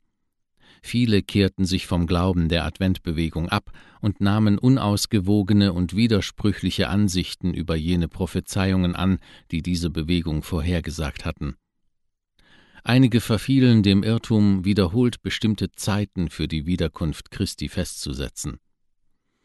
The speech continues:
Das Licht, das nun das Thema Heiligtum beleuchtete, hätte ihnen die Erkenntnis bringen können, dass keine prophetische Epoche bis zur Wiederkunft reicht und dass die genaue Zeit nicht vorhergesagt werden kann.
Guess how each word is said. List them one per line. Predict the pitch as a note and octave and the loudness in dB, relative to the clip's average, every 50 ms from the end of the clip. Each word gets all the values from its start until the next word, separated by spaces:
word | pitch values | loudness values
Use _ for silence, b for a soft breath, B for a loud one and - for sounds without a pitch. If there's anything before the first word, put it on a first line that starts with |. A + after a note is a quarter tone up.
| _ _ _ _ _ _ _ _ _ _ _ | _ _ _ _ _ _ _ _ _ _ _
Das | A2 G#2+ - - | -2 -2 0 0
Licht, | A#2 D3 D3 - - - - - | 0 0 0 -2 -8 -10 -6 -4
das | F#2+ - - | -4 2 4
nun | A2 B2 C#3+ D3+ D3 | 4 6 6 6 6
das | A#2 G2+ - - - | 4 4 0 -2 -2
Thema | - A2+ A2 G2+ F#2 F2 E2 F2+ | 0 2 2 4 2 2 0 0
Heiligtum | G#2+ A#2+ A#2+ A2+ A2 - - - G2+ G2 F#2 | 0 0 2 0 0 -2 -2 -2 -2 0 0
beleuchtete, | E2 F2 D#2+ D#2+ E2 F2 E2+ - - F#2+ - - B2+ B2+ B B B B B | 0 0 0 0 0 0 -2 -2 -2 -4 -2 0 0 -2 B B B B B
hätte | - G#2 - - C3 | -2 -2 0 0 0
ihnen | B2 - A#2 A#2 A#2+ A#2+ A#2 A#2 G#2+ | 0 2 2 2 4 4 4 4 2
die | A2+ A2 | 2 0
Erkenntnis | - - - - C3+ C3+ B2+ - - G2 F#2 - - | -2 -4 -4 -4 -4 -4 -4 -4 -4 -4 -4 -4 -6
bringen | - F2 F2+ F#2 F#2+ G2+ F#2 | -4 -2 0 2 2 2 2
können, | - G2+ G2+ G2+ G2+ G2 F#2 B B B B B | 2 2 4 4 4 4 2 B B B B B
dass | - F2 - - | -4 -4 -2 -2
keine | - C3 B2+ A#2+ A2 F#2+ | 0 2 2 4 2 0
prophetische | - - - F#2+ F2 - - A2+ A2 - A2 F#2+ - G2 - | 0 -2 -6 -6 -6 -2 -2 -2 -2 0 -2 -2 -2 -2 -4
Epoche | D#2 - _ - G#2+ G2 - - E2+ D2+ D2+ | -4 -8 _ -6 -6 -6 -4 -4 -6 -4 -4
bis | - E2+ - - | -4 -6 -6 -8
zur | - - F2+ D#2 D2 | -6 -4 -4 -2 0
Wiederkunft | F#2 G#2+ G2 F#2 D#2+ - - E2 D2+ C#2 - - - | 0 0 0 0 -4 -4 -4 -6 -6 -6 -6 -10 -8
reicht | C#2+ D2 C2+ C#2 - - - B B B B B B B | -6 -6 -6 -6 -6 -10 -14 B B B B B B B
und | G2+ F#2+ | -2 0
dass | - F#2+ - | 0 -2 -2
die | - A2 F2 | -2 -2 0
genaue | G2+ F2 F#2 G2 A2 A#2 A#2 G#2 | 0 0 0 0 0 0 0 -2
Zeit | - - A2+ G#2 G#2+ G#2+ - - - | -2 -4 -2 -2 0 -2 -2 -2 -2
nicht | G#2+ G#2+ G2 - - | -2 -2 -2 -2 -8
vorhergesagt | - - F#2+ F2 F2 G2 G2+ G2 F2+ F#2 D#2+ F#2 F2+ D#2+ - - | -8 -6 -6 -4 -2 -2 -2 -2 -2 -4 -4 -2 -4 -4 -6 -6
werden | E2 D2+ D2+ D#2 D#2+ D#2+ | -4 -4 -4 -4 -4 -6
kann. | - - G#2 F#2+ C#2+ A1+ - | -4 -4 -4 -4 -4 -6 -10